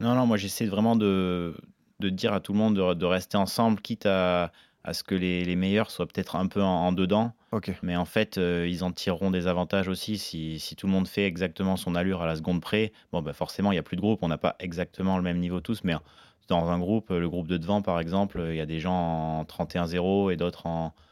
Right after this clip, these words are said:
Speaker 1: en trente ou en vingt-neuf cinquante. Je pense que tous ces gens peuvent s'entraîner ensemble quand
Speaker 2: Ouais.
Speaker 1: même, euh, assez souvent, quoi. Donc, euh, j'essaie d'alerter justement sur le fait que personne ne se mette des tirs à l'entraînement pour montrer
Speaker 2: Ouais.
Speaker 1: qu'on est le meilleur, quoi. C'est pas, c'est pas l'idée.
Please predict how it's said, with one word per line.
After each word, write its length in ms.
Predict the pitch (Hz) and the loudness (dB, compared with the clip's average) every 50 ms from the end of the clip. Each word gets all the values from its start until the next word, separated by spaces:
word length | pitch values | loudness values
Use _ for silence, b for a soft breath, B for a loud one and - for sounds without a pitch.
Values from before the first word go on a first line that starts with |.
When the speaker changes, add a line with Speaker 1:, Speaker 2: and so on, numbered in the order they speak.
| b b b | b b b
Speaker 1:
en 140 | 82 82 78 | -4 -4 -4
trente 340 | - - - 92 90 80 - | -4 -4 -2 -2 -2 -2 -4
ou 60 | 87 | -6
en 180 | 82 80 82 80 | -4 -2 -2 -2
vingt-neuf 280 | 76 85 85 85 82 | 0 0 0 -2 -2
cinquante. 500 | - - 85 80 - 104 110 117 - - b b b b b | -2 -4 -4 0 0 0 0 0 -2 -8 b b b b b
Je 120 | - - | -6 -2
pense 220 | - 107 101 - | 0 0 0 -2
que 160 | - - 87 85 | -2 -4 -6 -6
tous 160 | - - 92 | -6 -8 -8
ces 160 | - - 92 | -6 -4 -2
gens 180 | 85 101 104 98 | 0 0 0 0
peuvent 300 | - - 101 101 92 - | 0 0 0 0 0 -2
s'entraîner 400 | - 90 87 - - 87 90 90 | -4 -6 -6 -4 -4 -2 -2 -2
ensemble 340 | 87 85 - - 98 95 | -2 -2 0 0 0 0
quand 80 | 90 120 | 0 0
Speaker 2:
Ouais. 60 | 120 | 0
Speaker 1:
même, 160 | 92 92 90 | 0 2 0
euh, 720 | 85 82 82 80 80 80 80 80 78 78 78 78 78 78 78 - - - - - - - - | 0 0 0 0 0 0 -2 -2 -2 -2 -4 -4 -6 -6 -8 -10 -14 -18 -20 -20 -20 -14 -8
assez 240 | - 82 80 - 95 | -8 -6 -4 -4 -6
souvent, 300 | - - 95 92 101 98 | -6 -4 -2 0 0 0
quoi. 180 | 90 - 85 80 | 0 0 -2 -2
Donc, 240 | 78 80 78 - | -2 -4 -8 -6
euh, 380 | - 78 76 78 76 76 76 73 - b b b b b b b b b b b - | -6 -6 -4 -4 -4 -4 -4 -6 -8 b b b b b b b b b b b -8
j'essaie 320 | - 90 87 - - 110 | -6 -6 -2 0 2 4
d'alerter 460 | 95 95 95 98 92 - - 117 113 | 4 4 4 2 0 0 0 0 2
justement 420 | 101 98 90 - - 95 98 104 101 | 2 0 -2 -2 0 2 2 2 2
sur 100 | - 95 | 0 -2
le 60 | 85 | -4
fait 240 | - - 101 - - | -2 -2 -2 -2 -2
que 80 | - | -4
personne 600 | 87 78 - 90 82 - - 101 98 98 95 95 - - | -4 -2 0 -2 -2 0 2 2 4 4 4 2 0 -4
ne 60 | 85 | -8
se 80 | 80 - - | -6 -4 -4
mette 120 | 95 87 | -4 -2
des 140 | 82 85 82 | -2 -2 -4
tirs 240 | - - - 101 101 | -4 -2 -2 0 2
à 80 | 92 82 | 2 2
l'entraînement 640 | 82 80 - - - 87 87 90 90 95 98 92 | 0 -2 -4 -4 -2 -2 0 2 4 4 2 2
pour 240 | - - 87 80 76 | 0 -2 -4 -2 -2
montrer 320 | 82 82 82 - 139 156 | 0 0 2 2 4 4
Speaker 2:
Ouais. 60 | 156 | 2
Speaker 1:
qu'on 120 | 113 92 90 | 2 2 0
est 60 | 87 | 2
le 80 | 90 90 | 2 2
meilleur, 320 | 90 92 101 101 98 - | 2 2 2 2 0 -2
quoi. 100 | - 80 | -4 -6
C'est 140 | 78 - - | -6 -6 -4
pas, 260 | - - 90 87 85 | -2 2 2 2 2
c'est 160 | 80 - 87 | 2 0 0
pas 140 | - 92 92 | 0 2 2
l'idée. 340 | 92 92 90 101 110 117 | 2 2 4 2 2 2